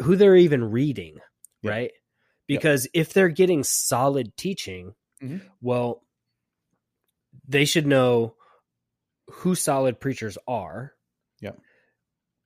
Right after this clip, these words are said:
Speaker 1: And they should know who solid authors are.
Speaker 2: Right.
Speaker 1: And, and so they should be able to, to know that if you're, if you're listening to a solid preacher, well, you can't just go listen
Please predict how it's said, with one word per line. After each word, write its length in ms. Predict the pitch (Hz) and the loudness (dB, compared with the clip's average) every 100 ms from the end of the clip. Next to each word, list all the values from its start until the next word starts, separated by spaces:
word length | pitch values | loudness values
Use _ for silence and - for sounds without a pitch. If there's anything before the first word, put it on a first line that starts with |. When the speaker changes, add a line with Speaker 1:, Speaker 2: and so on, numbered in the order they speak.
| - | -4
Speaker 1:
And 220 | 131 120 | -2 0
they 100 | 127 | 0
should 220 | 127 139 | 0 0
know 240 | 127 123 117 | 0 0 0
who 160 | 139 | 0
solid 420 | 139 139 127 117 101 | -2 0 0 0 -4
authors 480 | 113 131 - 113 90 - | -4 -4 -4 -6 -6 -12
are. 420 | 85 82 104 127 _ _ _ _ | -12 -10 -12 -14 _ _ _ _
Speaker 2:
Right. 200 | 104 92 - _ _ _ | -16 -16 -20 _ _ _
Speaker 1:
And, 160 | 135 131 | -4 -4
and 200 | 131 127 | -4 -4
so 180 | 139 135 | -2 2
they 120 | 147 | 0
should 220 | - 151 | 0 -2
be 120 | 156 | 2
able 200 | 160 143 | 2 0
to, 340 | 131 - 127 - - | -2 -2 -2 -2 -6
to 120 | 135 | -2
know 420 | 127 135 131 120 - _ | 0 2 0 -2 -8 _
that 200 | 131 117 135 | -4 -2 -2
if 220 | 139 202 | -2 2
you're, 240 | 214 156 - | 2 2 -2
if 160 | 143 - | -4 -2
you're 100 | 139 | 0
listening 340 | 139 - 139 | 0 -2 -2
to 120 | 131 | -2
a 60 | 120 | -2
solid 420 | - 143 139 110 | 0 0 0 -2
preacher, 480 | - 165 - 101 101 - - - _ _ _ _ | -2 -4 -4 -8 -10 -16 -20 -20 _ _ _ _
well, 200 | 131 131 | -2 0
you 160 | 131 156 | 0 -2
can't 300 | - 220 135 | 0 0 0
just 180 | 131 - | -4 -2
go 140 | 135 | 0
listen 420 | 123 131 - 123 | 0 -2 -2 -6